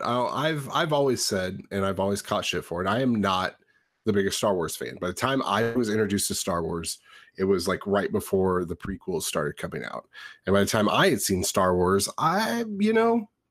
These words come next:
it, I had seen cooler special effects, and I had seen movies that just seemed way more interesting to me. And when I, my, I remember my first impression of Star Wars, I watched it, I wanna say about, I don't know,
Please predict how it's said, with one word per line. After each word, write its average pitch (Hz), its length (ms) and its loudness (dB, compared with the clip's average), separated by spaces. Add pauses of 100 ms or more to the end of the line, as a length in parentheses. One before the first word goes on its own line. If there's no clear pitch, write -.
(460)
it, 160 340 4
I 175 180 4
had 175 120 4
seen 185 300 2
cooler 175 560 4
special 160 580 -2
effects, - 640 -4 (440)
and 110 680 2
I 110 200 2
had 113 160 0
seen 123 380 2
movies 117 380 2
that 123 80 -2
just 107 220 -2
seemed 113 220 0
way 110 140 2
more 113 200 0
interesting 95 560 -2
to 92 180 -6
me. 82 200 -8 (420)
And 104 340 2 (140)
when 104 160 4
I, 104 140 4
my, 104 220 2
I 110 220 2
remember 110 440 4 (120)
my 117 140 4
first 104 280 -2
impression 107 360 0
of 101 80 0
Star 117 220 2
Wars, 98 220 4
I 98 80 2
watched 104 340 0
it, 98 100 2
I 95 40 2
wanna 98 200 0
say 98 180 -2
about, 92 340 0 (720)
I 104 60 -2
don't 101 160 2
know, 98 280 0